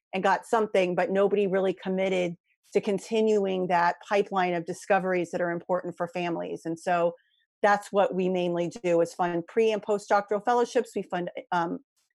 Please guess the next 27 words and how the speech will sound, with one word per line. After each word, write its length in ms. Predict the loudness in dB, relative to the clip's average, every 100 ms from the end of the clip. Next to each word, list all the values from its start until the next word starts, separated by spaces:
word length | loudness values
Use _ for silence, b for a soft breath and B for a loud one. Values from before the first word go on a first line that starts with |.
| 0
early 200 | 4 4
career 360 | 4 2 2 2
investigators. 640 | 2 0 2 4 4 2
We 80 | -4
fund 220 | -4 -4
undergraduates. 920 | -4 -4 2 4 4 4 4 2 -4 b b b b _
Um, 320 | 2 4 2 -2 0
and 300 | 2 4 4
we 120 | 2
support 480 | 2 4 4 4 4
science 680 | 4 4 2 0 -4 -10 _ _ _ _
in 120 | 2
a 60 | 4
broad 340 | 6 6 4
sense. 460 | 4 2 2 -2 -4
We've, 320 | -2 0 -2 -8
we've 360 | -6 0 0 2
supported, 640 | 0 2 4 6 4 2 0
you 100 | 2
know, 140 | 2 2
animal 340 | 0 2 2
models 400 | 4 4 4 2
looking 300 | -4 -2 -2
at 100 | -2
a 200 | 0 0
particular 580 | 0 -2 -2 -2 -2 -2
gene 540 | -4 -4 -4 0 0